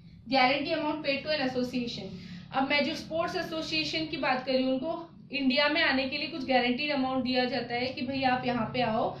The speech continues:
आप, अ, यहाँ पे स्पोर्ट्स की इवेंट करो, तो आपको इतना अमाउंट तो गारंटीड दिया जाएगा, तो उस पे भी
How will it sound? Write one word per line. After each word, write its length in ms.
आप, 460
अ, 200
यहाँ 360
पे 100
स्पोर्ट्स 500
की 120
इवेंट 360
करो, 300
तो 80
आपको 360
इतना 380
अमाउंट 340
तो 100
गारंटीड 580
दिया 220
जाएगा, 420
तो 60
उस 480
पे 220
भी 300